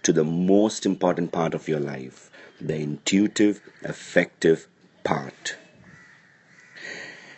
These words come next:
The N L P meditations will help you create a wholeness into your integrated self. And through these meditations,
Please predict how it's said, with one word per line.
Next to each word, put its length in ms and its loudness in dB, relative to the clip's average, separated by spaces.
The 180 8
N 140 6
L 120 6
P 260 2
meditations 840 2
will 140 6
help 280 4
you 100 2
create 800 4
a 100 4
wholeness 1000 4
into 300 4
your 200 4
integrated 680 2
self. 720 -8
And 180 6
through 240 0
these 320 2
meditations, 1000 0